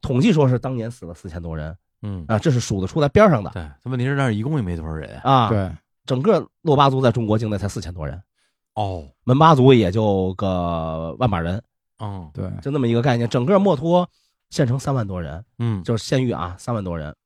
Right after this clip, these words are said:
Speaker 1: 门洛加起来差不多有将近一万五。
Speaker 2: 嗯。
Speaker 1: 然后剩下一到春节，县城里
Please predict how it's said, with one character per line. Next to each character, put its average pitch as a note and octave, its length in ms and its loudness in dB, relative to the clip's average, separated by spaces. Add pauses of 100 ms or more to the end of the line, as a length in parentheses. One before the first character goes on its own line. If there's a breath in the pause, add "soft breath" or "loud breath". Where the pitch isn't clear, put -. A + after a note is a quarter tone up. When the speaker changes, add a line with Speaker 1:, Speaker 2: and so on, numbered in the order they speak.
Speaker 1:
门 A#2 200 0
洛 D#3+ 120 4
加 B2+ 160 4
起 A#2 100 0
来 F#2+ 60 0
差 - 140 -4
不 A2 60 0
多 A#2+ 120 2
有 F#2+ 120 0
将 B2 120 -4
近 A2+ 120 -4
一 A2+ 60 -2
万 B2 140 2
五。 E2+ 400 -2
Speaker 2:
嗯。 G2+ 440 -4
Speaker 1:
然 G#2+ 80 6
后 A#2+ 40 6
剩 B2 160 4
下 F#2+ 280 0
一 A#2+ 80 0
到 C#3+ 100 6
春 C#3+ 160 0
节， A2+ 300 4 (220)
县 C3 180 2
城 B2+ 140 4
里 G#2 200 4